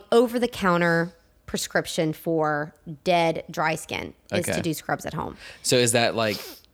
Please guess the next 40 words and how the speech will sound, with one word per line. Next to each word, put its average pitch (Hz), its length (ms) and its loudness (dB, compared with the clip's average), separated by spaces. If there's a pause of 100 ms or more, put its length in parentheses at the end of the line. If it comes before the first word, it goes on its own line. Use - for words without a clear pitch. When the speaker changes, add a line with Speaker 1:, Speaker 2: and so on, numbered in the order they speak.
(360)
Speaker 2:
so 143 120 2
if 123 80 2
I 127 60 4
take 123 240 2
an, 113 200 -2 (100)
a 113 100 2
guy's 113 840 0 (320)
dry 113 300 0
skin 107 420 -4
body 104 240 -4
wash 80 520 -6 (260)
and 101 240 -6
then 92 360 -8
Speaker 1:
Do 185 140 0
not 185 160 -2
put 170 120 -6
that 170 100 -4
on 165 120 -6
your 160 80 -10
face. - 460 -16
Speaker 2:
Don't 123 220 2
put 123 140 0
it 113 40 2
on 107 120 -2
my 98 100 -2
face. 101 420 -4
Speaker 1:
No. 339 460 2
Speaker 2:
Okay. 101 240 0
So 143 160 2
what 151 180 4
is, 147 160 2
so 143 140 4
what, 143 260 2
so 139 180 4
a 117 40 0
face, - 540 0 (360)
a 117 80 -2
face 127 440 2
exfoliation 113 1080 0
Speaker 1:
Yes. - 300 -12